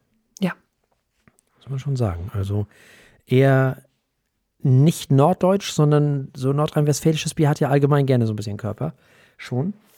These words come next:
Speaker 2: Also nicht so wie die bayerischen, aber immerhin.
Speaker 1: Mhm.
Speaker 2: Muss man schon ehrlich sagen. Ja, ich glaub, wir müssen das unbedingt probieren. Das nützt alles nix.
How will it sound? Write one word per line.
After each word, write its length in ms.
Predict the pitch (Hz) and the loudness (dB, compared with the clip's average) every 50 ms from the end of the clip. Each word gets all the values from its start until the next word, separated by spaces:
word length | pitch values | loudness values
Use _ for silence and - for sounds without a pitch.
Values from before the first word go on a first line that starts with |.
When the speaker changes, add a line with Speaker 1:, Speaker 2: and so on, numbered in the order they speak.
| _ _ _ - | _ _ _ -6
Speaker 2:
Also 120 | 113 104 | -2 -2
nicht 140 | 110 131 127 | 0 0 0
so 80 | - | -2
wie 40 | 117 | -2
die 80 | 110 107 | -2 -2
bayerischen, 540 | 104 107 110 147 175 202 196 - 269 254 214 | -2 0 2 2 2 0 0 0 0 0 0
aber 220 | - - 120 127 | 0 0 -2 0
immerhin. 320 | - 147 151 131 110 98 - _ _ _ _ _ _ _ _ _ _ _ _ _ _ _ _ _ _ _ _ - | 2 2 2 2 0 -2 -6 _ _ _ _ _ _ _ _ _ _ _ _ _ _ _ _ _ _ _ _ -4
Speaker 1:
Mhm. 260 | 170 143 143 208 277 - _ _ _ _ _ _ _ _ _ | -4 -2 -2 -4 -6 -10 _ _ _ _ _ _ _ _ _
Speaker 2:
Muss 100 | _ _ | _ _
man 80 | 147 | -16
schon 180 | 139 - - 139 | -14 -12 -12 -10
ehrlich 180 | 131 123 131 - | -8 -8 -8 -6
sagen. 160 | 113 104 95 | -6 -6 -4
Ja, 100 | - - | -6 -6
ich 80 | - - | -4 -4
glaub, 140 | 127 110 - | -4 0 0
wir 60 | 127 | 0
müssen 120 | 139 143 - | 0 0 -2
das 120 | 120 107 | -4 -2
unbedingt 320 | - 147 131 123 120 117 - | 0 0 0 0 0 -4 -4
probieren. 280 | - 123 117 117 107 | -8 -6 -4 -2 -2
Das 120 | 101 92 104 | -2 -4 -4
nützt 200 | 120 113 - - | -6 -8 -6 -8
alles 220 | 107 98 95 - | -8 -8 -8 -10
nix. 260 | 98 92 - - - | -14 -14 -14 -16 -16